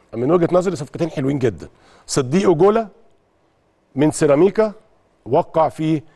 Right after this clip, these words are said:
آه، نادي، آه، بيراميدز. كان حصل تعطل في المفاوضات، ومصدر داخل النادي قال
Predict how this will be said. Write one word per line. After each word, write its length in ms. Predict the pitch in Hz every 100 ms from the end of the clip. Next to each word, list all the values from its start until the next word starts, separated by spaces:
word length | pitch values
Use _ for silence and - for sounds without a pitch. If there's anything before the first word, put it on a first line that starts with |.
| _ _ -
آه، 560 | 110 110 110 107 104
نادي، 580 | 104 135 131 123 113 104
آه، 880 | 101 101 98 101 104 98 98 98 95
بيراميدز. 520 | 170 175 202 214 - - _ _
كان 100 | -
حصل 340 | 117 175 175 160
تعطل 420 | 139 139 - 135
في 120 | -
المفاوضات، 640 | 127 123 127 120 143 202 - _ _ _
ومصدر 680 | 117 123 127 135 175 135 135
داخل 280 | 120 139 147
النادي 360 | 123 139 135 -
قال 260 | 151 156